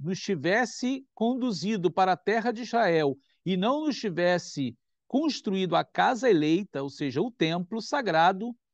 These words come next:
"também isto nos bastaria." Essa é, é a última parte, né? Então, assim, nós estamos declarando em canções que todos os níveis de bem que Deus fez pra gente, se só fosse um,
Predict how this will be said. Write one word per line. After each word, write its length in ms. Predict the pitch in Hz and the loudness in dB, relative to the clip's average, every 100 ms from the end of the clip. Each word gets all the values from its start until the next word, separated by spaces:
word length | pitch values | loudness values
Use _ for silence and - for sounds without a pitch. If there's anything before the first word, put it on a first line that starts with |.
| _ | _
"também 600 | - 247 175 196 180 143 | -2 -2 -2 -4 -4 -6
isto 280 | 143 - 180 | -8 -8 -8
nos 280 | 170 127 123 | -6 -8 -8
bastaria." 760 | 113 120 - 156 151 107 104 _ _ _ 123 | -8 -10 -8 -8 -8 -10 -16 _ _ _ -16
Essa 200 | - 151 | -6 -6
é, 60 | - | -2
é 80 | 135 | 0
a 60 | |
última 300 | 143 151 175 | 0 -2 -8
parte, 380 | - 131 - - | -8 -10 -12 -20
né? 220 | 117 113 - _ _ _ | -12 -10 -10 _ _ _
Então, 160 | 131 170 | -4 -4
assim, 340 | 175 180 151 - | -2 -6 -8 -6
nós 340 | 139 143 147 | -2 0 0
estamos 380 | 147 - 151 123 | -4 -6 -6 -2
declarando 840 | 175 - 208 143 139 202 196 131 - | -4 -2 -2 0 -2 -4 -6 -10 -10
em 140 | 156 | -12
canções 720 | 156 143 123 - 165 240 196 - _ _ _ - | -8 -8 -8 -10 -8 -6 -8 -12 _ _ _ -10
que 140 | 208 185 _ | -10 -10 _
todos 440 | 226 277 294 226 | 2 2 2 -4
os 140 | 226 170 | -6 -6
níveis 360 | 175 185 170 | -6 -6 -6
de 140 | 131 151 | -6 -8
bem 260 | 131 131 | -6 -8
que 140 | 131 143 | -8 -8
Deus 240 | 151 180 | -6 -6
fez 240 | - 147 - | -6 -10 -6
pra 180 | 180 | -6
gente, 560 | 143 160 214 240 - 101 _ _ _ _ _ _ | -4 -6 -6 -10 -14 -18 _ _ _ _ _ _
se 240 | - 247 | -14 -12
só 200 | 190 226 | -6 -6
fosse 440 | 185 277 - 330 - _ | -4 -6 -4 -6 -6 _
um, 300 | 294 370 370 | 2 2 -2